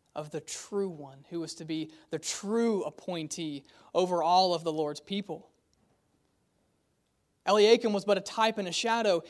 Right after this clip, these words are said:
He was given authority over a specific people at a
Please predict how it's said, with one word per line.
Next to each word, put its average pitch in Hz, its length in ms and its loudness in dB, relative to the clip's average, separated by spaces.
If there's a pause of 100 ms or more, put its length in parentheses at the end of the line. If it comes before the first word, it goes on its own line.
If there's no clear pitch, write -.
He 247 120 2
was 233 200 4
given 202 420 6 (440)
authority 247 600 4
over 196 260 6
a 170 60 0
specific - 680 -2
people 165 400 -12 (880)
at 190 220 0
a 190 320 0